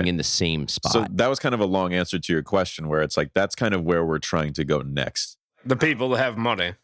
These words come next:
Speaker 3: Yeah.
Speaker 1: Well, no, but how, how do we break into that? Not just, like, land a big client or something like that, but, like, how do we, how do we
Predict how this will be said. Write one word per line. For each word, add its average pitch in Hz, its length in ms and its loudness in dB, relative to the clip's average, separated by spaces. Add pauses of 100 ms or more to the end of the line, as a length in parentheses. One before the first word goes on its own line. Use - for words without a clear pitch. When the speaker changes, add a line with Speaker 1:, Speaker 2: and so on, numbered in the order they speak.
Speaker 3:
Yeah. 131 160 4
Speaker 1:
Well, 208 180 4
no, 202 200 2
but 131 120 2
how, 170 340 2
how 175 200 2
do 165 100 -2
we 147 120 2
break 120 400 0
into 110 320 0
that? 80 340 0
Not 107 220 0
just, 110 260 0
like, 87 320 0 (380)
land 90 320 2
a 80 40 0
big 78 200 -2
client 80 340 0
or 73 60 -6
something 73 280 -8
like 71 200 -6
that, 76 180 2
but, 82 80 -4
like, 80 160 2
how 117 240 0
do 123 180 -2
we, 104 520 2 (500)
how 143 140 2
do 160 80 0
we 131 260 0